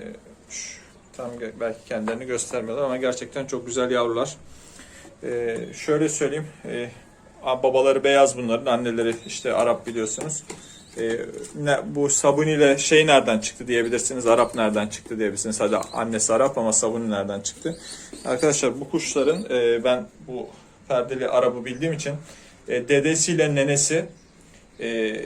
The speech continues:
birebir bunların aynısıydı. Yani öz dedesiyle nenesini verdi Arap, öyle söyleyeyim.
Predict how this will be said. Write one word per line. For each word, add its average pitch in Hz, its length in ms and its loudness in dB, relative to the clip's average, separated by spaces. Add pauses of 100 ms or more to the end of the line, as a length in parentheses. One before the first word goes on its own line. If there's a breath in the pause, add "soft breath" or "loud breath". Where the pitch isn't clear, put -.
(800)
birebir 156 460 4
bunların 135 460 -2
aynısıydı. 113 540 0 (220)
Yani 127 320 0
öz 165 360 2 (140)
dedesiyle 147 540 2
nenesini 131 440 0
verdi 92 240 0
Arap, 87 260 -4
öyle 113 220 -2
söyleyeyim. 107 360 -6